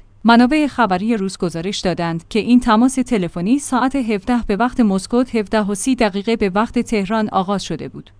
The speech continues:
به گفته یوگنی پوپوف، نماینده دوما مجلس سفرای روسیه، این تماس تلفنی به مدت دو ساعت و بیست و هشت دقیقه انجام شد.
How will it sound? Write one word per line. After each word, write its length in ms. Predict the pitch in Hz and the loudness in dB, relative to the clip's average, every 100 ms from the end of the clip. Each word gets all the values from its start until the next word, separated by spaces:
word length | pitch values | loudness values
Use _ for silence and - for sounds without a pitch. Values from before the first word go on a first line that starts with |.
| - | -2
به 120 | 226 | 0
گفته 320 | 202 214 - | 2 0 0
یوگنی 520 | 233 214 185 180 175 240 | -2 0 -2 -2 -2 -2
پوپوف، 440 | 233 202 262 - | -2 -2 -2 0
نماینده 640 | 226 185 180 208 262 262 | 0 2 0 0 0 0
دوما 320 | 240 175 180 196 | 0 -2 -2 0
مجلس 480 | 190 196 247 247 | 0 0 0 0
سفرای 560 | 262 - 226 - 269 240 | -2 -2 -2 0 2 2
روسیه، 560 | 196 175 - 175 147 - | 0 -4 -4 -6 -6 -6
این 140 | - 330 | 0 2
تماس 320 | 294 240 262 | 4 4 4
تلفنی 640 | 262 247 214 185 185 214 | 0 -2 -2 -2 0 2
به 120 | 262 233 | 4 2
مدت 400 | 190 175 254 262 | 2 0 0 0
دو 240 | 226 262 | 0 0
ساعت 340 | - 226 220 208 | 0 0 0 0
و 120 | 190 | 0
بیست 280 | 185 170 208 | 0 -4 -4
و 60 | |
هشت 340 | 185 240 269 - | -2 -2 -2 -2
دقیقه 340 | 202 233 240 | -2 -2 -2
انجام 420 | - 170 156 165 | -2 -4 -4 -6
شد. 260 | 143 - | -6 -10